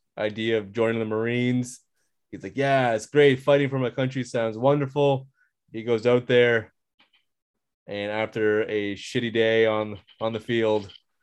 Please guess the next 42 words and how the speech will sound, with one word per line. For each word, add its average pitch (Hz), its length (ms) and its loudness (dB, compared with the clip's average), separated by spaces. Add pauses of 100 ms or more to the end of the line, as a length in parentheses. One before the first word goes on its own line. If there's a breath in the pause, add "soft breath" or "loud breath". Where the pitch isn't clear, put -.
(460)
he 107 100 -10
gets 104 200 -4
shot. 123 480 2
And, 98 340 -4 (1120 soft breath)
you 107 120 -8
know, 98 160 -2
this 101 180 -6
movie, 123 200 -2
like, 117 200 -2 (540)
this 139 200 -2
movie, 165 260 4
like, 127 160 2
it 123 100 -4
seems 175 480 -2 (300)
going 147 200 6
into 135 180 2
it, - 20 2
I 117 80 0
thought 135 120 0
it 139 40 2
was 131 100 -2
gonna 131 140 -4
be 110 60 -10
more 123 320 4
of 110 80 -2
a 110 60 -8
war 117 540 0
epic 110 340 -6
like 110 220 -4
Platoon, 117 440 -6
but 104 80 -10
this 104 140 -14
is 110 180 -10 (260)
very, 104 560 -2 (460)
you 104 60 -12
know, 92 220 -4
what 107 260 0
happens 107 440 -2 (140)
after 107 260 -2
you 101 160 -6
come 98 140 -8
home 92 360 -8